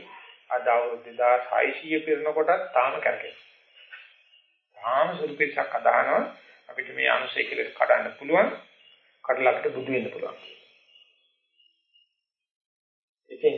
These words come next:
අර සීලේදී හම්බෙන අප්‍රමාදයේ සරමදි, සමාධියේදී හම්බෙන අප්‍රමාදයේ සරමදි, මතුවෙන මතුවෙන අරමුණක ඇති හැටිය දැකීම.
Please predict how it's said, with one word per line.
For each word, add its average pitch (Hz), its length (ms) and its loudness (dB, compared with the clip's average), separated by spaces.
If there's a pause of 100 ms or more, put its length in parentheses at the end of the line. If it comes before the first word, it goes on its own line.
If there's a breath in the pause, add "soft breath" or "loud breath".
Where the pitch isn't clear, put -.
අර 123 200 4
සීලේදී 131 600 -2
හම්බෙන 123 320 -8 (120)
අප්‍රමාදයේ 120 680 0
සරමදි, 117 540 0 (1500)
සමාධියේදී 127 560 0
හම්බෙන 120 260 -8
අප්‍රමාදයේ 117 580 -2
සරමදි, 110 540 -2 (480)
මතුවෙන 151 500 0
මතුවෙන 156 400 -4
අරමුණක 147 560 -4
ඇති 143 460 -12
හැටිය 160 340 -2
දැකීම. - 520 -4